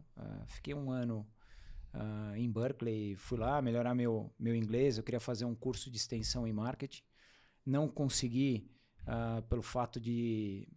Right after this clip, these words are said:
putz, foi com a grana contada, deu uma, uma, na verdade deu uma crise aqui na época, e que pra mim apertou um pouco mais, então, ah, não tive a oportunidade de fazer. Quando eu voltei de lá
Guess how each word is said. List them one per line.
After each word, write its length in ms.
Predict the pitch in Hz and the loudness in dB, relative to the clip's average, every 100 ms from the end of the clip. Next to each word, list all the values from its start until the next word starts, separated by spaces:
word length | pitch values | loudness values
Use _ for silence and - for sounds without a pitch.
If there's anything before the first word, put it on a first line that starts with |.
| - | -4
putz, 220 | 131 - | -2 0
foi 140 | - 127 | -2 0
com 120 | 127 | 0
a 40 | |
grana 260 | 113 127 123 | 2 0 0
contada, 720 | - 113 - 139 143 135 120 | 0 -2 2 6 8 8 6
deu 140 | 117 123 | 4 2
uma, 360 | 123 113 101 | 2 0 -2
uma, 400 | 101 113 120 110 - | -4 -2 -2 -4 -4
na 100 | 117 | -2
verdade 320 | 120 131 131 | 0 0 2
deu 100 | 127 | 2
uma 180 | 127 113 | 2 0
crise 420 | - 139 135 113 | 0 2 2 0
aqui 300 | 107 - 131 | -4 -2 -2
na 180 | 120 120 | 0 0
época, 480 | 131 135 - - - - - - _ - 120 | -2 0 0 -2 -4 -14 -20 -20 _ -8 -2
e 200 | 120 117 | -2 -2
que 280 | 117 123 123 | -4 -2 -2
pra 200 | 117 151 | 2 2
mim 160 | 123 131 | 4 4
apertou 380 | 123 123 113 120 | 2 0 0 0
um 60 | |
pouco 260 | 117 123 131 | 2 0 2
mais, 580 | 131 156 214 190 - - | 2 2 2 2 2 2
então, 680 | 139 113 123 127 123 113 - | -2 0 2 2 2 0 -4
ah, 340 | 110 107 107 | -4 -4 -2
não 140 | 113 117 | -2 -2
tive 160 | 123 | 2
a 60 | 127 | 0
oportunidade 480 | 123 127 127 123 127 | 2 0 2 2 2
de 60 | |
fazer. 320 | 117 135 131 170 | 2 4 4 4
Quando 340 | 180 170 156 | 4 6 8
eu 120 | 180 | 8
voltei 480 | 156 151 135 156 147 | 8 4 4 4 4
de 120 | 120 | 4
lá 280 | 120 139 | 2 2